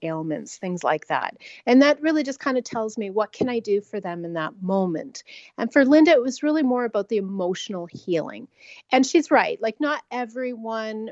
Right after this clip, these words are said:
reacts to crowds. Every empath is unique, every empath is different. And so that's why there's so many questions in the quiz, because nobody's gonna usually get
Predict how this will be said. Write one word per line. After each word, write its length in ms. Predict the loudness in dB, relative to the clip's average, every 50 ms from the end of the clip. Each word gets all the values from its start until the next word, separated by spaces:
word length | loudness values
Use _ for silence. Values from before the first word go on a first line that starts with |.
| -14 _ -10
reacts 720 | -6 -4 -2 0 0 0 0 -2 -4 -6 -10 -16 -20 -16
to 80 | -14 -14
crowds. 720 | -14 -14 -10 -8 -6 -6 -6 -8 -12 -14 -18 -20 -20 _ _ _ _ _ _ _
Every 340 | -2 -2 -2 0 0 0 0
empath 500 | 0 -2 -6 -8 -8 -6 -4 -4 -4 -2 -2
is 180 | -4 -4 -4 -4
unique, 400 | -6 -6 -6 -4 -6 -6 -6 -6
every 260 | -6 -6 -4 -4 -4
empath 500 | -4 -4 -4 -6 -8 -8 -6 -6 -6 -8
is 180 | -10 -10 -10 -8
different. 560 | -8 -8 -8 -6 -8 -8 -8 -8 -10 -14 -18 -20 -20 -20 -10 _
And 220 | 0 2 2 2 0 _ _ _
so 340 | -14 0 4 8 8 8 8
that's 260 | 6 2 0 0 2
why 100 | 2 2
there's 220 | 2 -2 -8 -10
so 240 | -12 -6 -4 -4 -2
many 180 | -2 -4 -8 -10
questions 600 | -10 _ -4 -4 -4 -4 -8 -14 -14 -14 -12 -10
in 100 | -10 -10
the 80 | -10
quiz, 580 | -12 -16 -4 _ 2 2 2 0 -4 -12 -18 -20 _ -20 -20 _ _
because 380 | -10 0 4 4 4 4 2 -6 -16 _ _ _
nobody's 760 | 0 4 4 4 4 4 2 0 0 0 -2 -6 -12 -20 -20 _ _ _ _ _ _
gonna 220 | 0 2 2 2
usually 500 | 0 0 0 -2 -2 -2 0 0 -2 -2
get 360 | 0 2 2 2 4 2 0